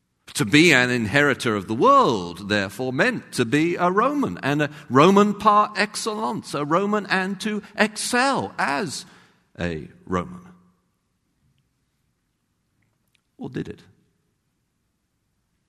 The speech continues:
Paul wants to present to them a different view of what it is truly to be an inheritor of the world.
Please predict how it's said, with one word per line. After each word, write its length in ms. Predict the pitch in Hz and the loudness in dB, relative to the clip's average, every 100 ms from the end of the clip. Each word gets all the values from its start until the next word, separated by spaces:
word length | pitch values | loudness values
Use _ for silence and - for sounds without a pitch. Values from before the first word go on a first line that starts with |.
| _ _ _ _ _ _ _ _ _ _ _ _ _ _ _ _ _ _ _ _ _ _ _ _ _ - - - | _ _ _ _ _ _ _ _ _ _ _ _ _ _ _ _ _ _ _ _ _ _ _ _ _ -20 -20 -16
Paul 260 | - 262 277 | -8 -6 -2
wants 360 | 165 165 - | 0 0 -4
to 120 | - 120 | -8 -4
present 460 | 123 104 135 131 | -2 0 0 -2
to 140 | - 101 | -6 -4
them 300 | 107 98 90 | -2 -2 -2
a 80 | |
different 480 | 107 156 170 135 110 | 0 2 0 -4 -8
view 360 | 95 98 85 85 | -6 -4 -4 -6
of 100 | 95 | -8
what 300 | 101 101 - | -8 -8 -10
it 160 | 104 95 | -10 -6
is 200 | 92 90 | -6 -6
truly 420 | - 131 95 73 | -4 -4 -2 -6
to 120 | - 87 | -10 -6
be 320 | 90 78 87 | -4 -4 -8
an 300 | 90 82 85 | -8 -8 -8
inheritor 640 | 87 87 82 90 82 82 78 | -10 -10 -6 -6 -6 -10 -14
of 220 | 64 76 | -14 -14
the 80 | 82 | -8
world. 420 | 92 82 60 - | -6 -6 -10 -20